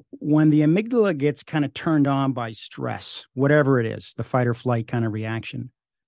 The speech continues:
um, your heart rate and y-, your sympathetic side of your body starts to activate.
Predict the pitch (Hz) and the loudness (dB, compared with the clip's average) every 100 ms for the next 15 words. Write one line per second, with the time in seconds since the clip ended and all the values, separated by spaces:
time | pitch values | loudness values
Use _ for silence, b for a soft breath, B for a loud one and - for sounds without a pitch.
0 | _ _ _ _ - 135 135 127 123 123 | _ _ _ _ -2 2 4 4 2 0
1 | - _ _ - 139 143 160 160 156 131 | -4 _ _ -6 0 4 4 4 2 2
2 | 180 185 156 143 139 135 135 151 151 147 | 2 2 2 0 0 -2 -2 -2 -4 0
3 | 151 139 190 170 156 156 147 135 _ - | 0 0 -4 -6 -4 -2 0 -2 _ -6
4 | 143 131 120 120 98 123 120 107 113 - | -2 0 0 -4 -6 -6 -6 -6 -10 -4
5 | 139 131 - - - 120 - 117 127 127 | 0 0 -2 -12 -10 -12 -10 -8 -8 -10